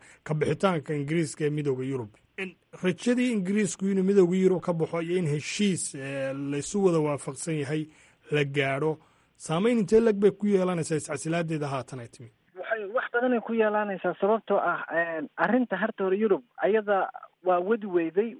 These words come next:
Speaker 2: sababtii u wadi weynada waa la wada ogyahay. Laakiin waxa ka sii weyn waxay tahay dagaalka hadda unbuu bilaabanayaa. Sababtoo ah dad badan oo intay hadda ay, ay, ay Prime Ministerkeeda iska casilay ayaa waxay u campaign garayn doonaan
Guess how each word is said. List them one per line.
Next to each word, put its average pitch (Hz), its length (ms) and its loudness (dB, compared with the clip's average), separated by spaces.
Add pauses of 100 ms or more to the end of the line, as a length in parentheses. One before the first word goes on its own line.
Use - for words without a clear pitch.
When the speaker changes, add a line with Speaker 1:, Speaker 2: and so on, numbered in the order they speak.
(340)
Speaker 2:
sababtii 202 280 2
u 220 120 -2
wadi 185 200 2
weynada 180 380 -2
waa 165 120 6
la 165 100 0
wada 160 200 -2
ogyahay. 160 280 0
Laakiin 165 320 0
waxa - 220 0 (120)
ka 247 80 2 (100)
sii 208 120 -10
weyn 208 200 0
waxay 175 200 -2
tahay - 280 -4
dagaalka 185 480 2
hadda 202 280 0
unbuu 180 300 -2
bilaabanayaa. 156 540 -2
Sababtoo 208 320 0
ah 208 120 2 (220)
dad 226 180 2
badan 220 260 -2
oo 196 180 2 (140)
intay 202 280 2
hadda 190 500 -2
ay, 170 160 -2 (220)
ay, 156 100 -2 (480)
ay 160 100 4 (100)
Prime 196 240 2
Ministerkeeda 180 560 -4
iska - 240 2
casilay 165 420 -2
ayaa 196 260 4
waxay 175 320 -6
u 202 100 -2
campaign 175 440 -2
garayn 180 300 0
doonaan 175 340 -2